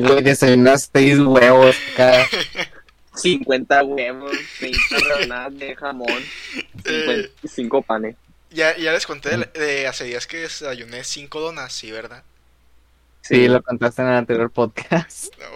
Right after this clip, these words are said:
Speaker 2: <laughs> estuvieron muy sabrosas, la neta. Eh, Krispy Kreme, muy buenas, pero muy caras. Yo creo que lo, lo valieron, la verdad. Eh, pues eso de que, pues, asistir al gimnasio, que pues sí lo he cumplido. Am, e-, eso como que lo empecé a,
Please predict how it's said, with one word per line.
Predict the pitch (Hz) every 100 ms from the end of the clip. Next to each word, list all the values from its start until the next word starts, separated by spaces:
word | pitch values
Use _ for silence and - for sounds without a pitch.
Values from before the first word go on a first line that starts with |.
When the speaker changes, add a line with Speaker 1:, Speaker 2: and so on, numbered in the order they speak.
| - 233
Speaker 2:
<laughs> | - - 196
estuvieron | 139 - 143 131 131
muy | 135
sabrosas, | 131 139 123 104 120 117
la | 110
neta. | 107 - 110 - -
Eh, | 117 117
Krispy | - 123 - 147
Kreme, | 143 147
muy | 139 143
buenas, | 143 143 151
pero | - 110
muy | 107 117
caras. | - 107 123
Yo | 151
creo | 165
que | 165
lo, | 170 143 113 -
lo | 120 113
valieron, | 104 110 117 104 101
la | 104
verdad. | 95 90 _ - - - - _ -
Eh, | 131 131 127 123 123 120 -
pues | 131
eso | 180 196 233
de | 202
que, | 143 127 120 113 110 107 110 104 - - 101
pues, | 113 104 - - -
asistir | 104 107 110 127 139
al | 160
gimnasio, | 123 123 135 190
que | 123
pues | - 117
sí | 117
lo | 127
he |
cumplido. | 131 123 - 143 156 156 - - - _
Am, | 165 175 175 - _ _ _ _ -
e-, | 175 165 208
eso | 226 285
como | 285 254
que | 202
lo |
empecé | 180 147 160 180
a, | 208